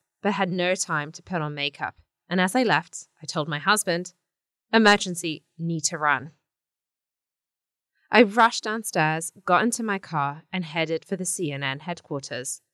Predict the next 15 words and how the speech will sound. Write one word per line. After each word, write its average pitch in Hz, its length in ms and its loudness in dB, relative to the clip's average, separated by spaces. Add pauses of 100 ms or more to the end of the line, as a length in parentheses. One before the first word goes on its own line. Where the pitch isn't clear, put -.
(600)
As 233 160 4
I 269 120 8
arrived 214 760 0 (160)
at 185 100 -10
the - 60 -20
parking 202 460 2
lot 143 460 -6 (580)
and 190 160 4
locked - 260 2
my 202 160 -2
car, 185 480 4
it 185 120 -4
was 180 180 -4
just - 420 -4
daybreak. 151 720 -6